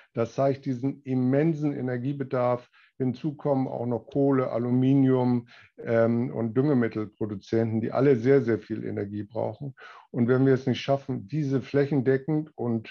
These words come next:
äh, das ganze Jahr über mit Energie zu versorgen und hier gleichzeitig der Forderung, äh, der,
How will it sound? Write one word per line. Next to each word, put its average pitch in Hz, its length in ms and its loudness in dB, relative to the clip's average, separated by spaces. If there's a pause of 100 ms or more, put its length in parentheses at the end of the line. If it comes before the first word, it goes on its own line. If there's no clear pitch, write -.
(160)
äh, 117 320 2 (320)
das 120 200 -2
ganze 139 340 0
Jahr 120 220 2
über 120 180 -4
mit 117 180 -4
Energie 123 600 0
zu 131 400 -4
versorgen 127 720 2
und 117 320 -8 (140)
hier 131 380 4 (360)
gleichzeitig 123 480 0
der 117 120 -4
Forderung, 127 760 -2
äh, 110 240 -4
der, 107 480 -4